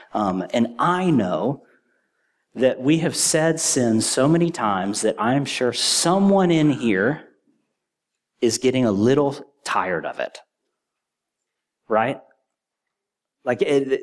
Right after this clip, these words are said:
it just, I, I know that this happens. I was talking with my wife, Wesley, that I think sin is probably one of the least taught, least well-known things,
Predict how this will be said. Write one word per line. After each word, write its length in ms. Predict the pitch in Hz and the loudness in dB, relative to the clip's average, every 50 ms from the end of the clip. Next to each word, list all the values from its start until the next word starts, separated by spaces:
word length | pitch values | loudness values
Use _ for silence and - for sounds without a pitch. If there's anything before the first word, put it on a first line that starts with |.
| - - | 0 0
it 120 | 131 127 | 0 2
just, 260 | - 160 151 151 - - - | 2 0 0 0 -4 -2 -2
I, 280 | 113 123 - - 117 | -2 0 0 0 -2
I 20 | 123 | 0
know 340 | 117 117 123 120 131 147 151 | 2 2 4 4 6 4 4
that 200 | 147 156 151 156 | 4 2 2 2
this 160 | 151 151 151 | 0 0 0
happens. 380 | - 160 165 170 165 113 98 104 | 0 -2 -2 -2 -2 -4 -2 0
I 60 | 104 | 0
was 120 | 107 107 | 0 0
talking 260 | - - 131 131 123 131 | -2 -2 -4 -2 -2 -2
with 120 | 127 131 | -2 0
my 100 | 135 127 | 0 0
wife, 320 | 127 127 131 131 131 - | 2 2 0 0 0 0
Wesley, 400 | 139 143 147 - - 110 92 85 - - - - - - - - | 0 0 0 0 -2 -4 -4 -4 -6 -14 -20 -20 -20 -20 -10 -2
that 160 | 117 104 - - - _ _ _ - _ _ - _ _ _ _ _ _ _ _ _ _ - | -2 -2 -2 -4 -16 _ _ _ -20 _ _ -20 _ _ _ _ _ _ _ _ _ _ -4
I 120 | - 123 127 | -2 -2 -2
think 320 | - - 151 156 156 - _ _ _ - | -2 0 -2 -2 -2 -4 _ _ _ -6
sin 440 | - - - - 139 139 156 160 | -4 -2 0 2 2 2 4 2
is 100 | 160 151 | 2 0
probably 240 | 160 - 147 139 139 | 0 0 2 2 4
one 120 | 135 139 131 | 4 2 2
of 80 | 117 | 2
the 60 | 110 | 0
least 580 | 98 98 101 110 123 147 - - - - - - | 0 2 2 2 2 2 0 -2 -8 -10 -14 -14
taught, 500 | - - - 120 113 131 139 - - - _ _ _ - | -12 -6 -4 -2 0 0 -2 -4 -10 -20 _ _ _ -8
least 340 | - 113 131 156 151 - - | -2 0 2 2 0 -2 -2
well-known 760 | 117 123 127 139 139 139 120 110 110 113 120 135 143 147 151 | 2 2 4 4 4 4 4 2 2 4 2 2 2 2 0
things, 800 | 147 - - - - - 117 120 131 139 151 165 160 - - - | 0 -2 -8 -8 -4 0 2 4 4 4 4 2 2 0 -4 -6